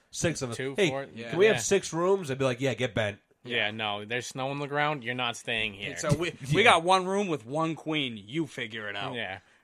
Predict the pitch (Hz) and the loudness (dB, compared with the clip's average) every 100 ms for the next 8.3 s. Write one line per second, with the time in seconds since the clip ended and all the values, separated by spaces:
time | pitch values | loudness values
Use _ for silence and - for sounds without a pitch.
0 | _ 120 113 127 131 135 143 156 160 170 | _ -10 -8 -8 -8 -8 -6 -6 -4 0
1 | 170 165 127 135 156 175 175 - 196 - | 2 2 -2 -6 -6 -6 -4 -2 -2 -4
2 | 104 110 113 135 110 95 - 113 - 131 | -8 -8 -10 -6 -8 -8 -18 -18 -10 -10
3 | 98 90 _ - 117 117 120 117 110 107 | -10 -18 _ -4 -4 -2 -6 -4 -2 -2
4 | 110 113 110 107 - 113 120 101 110 101 | -2 -2 -2 -2 -2 0 0 -2 -8 -8
5 | 98 113 104 104 104 98 107 107 123 120 | -6 -6 -6 -8 -8 -6 -6 -6 -8 -8
6 | 120 117 104 _ _ _ 92 101 90 95 | -4 -4 -6 _ _ _ -8 -6 -6 -12
7 | 87 - 90 85 80 - _ _ _ - | -16 -14 -10 -10 -12 -18 _ _ _ -4
8 | 123 123 104 | 0 0 -2